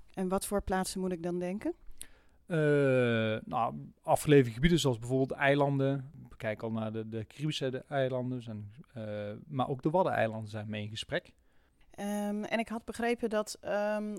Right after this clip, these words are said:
Speaker 1: ook Defensie en, eh, vluchtelingenkampen, eh, mogelijke opties voor jullie zijn?
Speaker 2: Ja, anderhalf jaar geleden hebben we een project met Defensie gedaan. En, eh, ja, dat zou ook zeer interessant zijn.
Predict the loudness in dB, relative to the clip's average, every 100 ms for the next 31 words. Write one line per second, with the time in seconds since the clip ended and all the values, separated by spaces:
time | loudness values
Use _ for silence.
0 | -4 -4 -4 -8 -6 -4 -4 -4 -4 -4
1 | -4 -6 -6 -6 -8 -10 -10 -10 -6 -2
2 | -2 -2 -4 -4 -4 -4 -6 -4 -6 -8
3 | -10 -8 -8 -8 -12 -12 -12 -10 -12 -10
4 | -8 -8 -8 -8 -8 -10 -18 -20 -2 2
5 | 2 0 -4 -2 0 0 0 -2 2 4
6 | 6 4 2 0 -10 -10 -10 -8 -8 -8
7 | -10 -8 -6 -6 -6 -6 -6 -8 -16 _
8 | _ _ _ _ -4 -2 0 -2 -4 -2
9 | 0 2 2 0 -2 -4 -6 -6 -4 -6
10 | -6 -6 -6 -10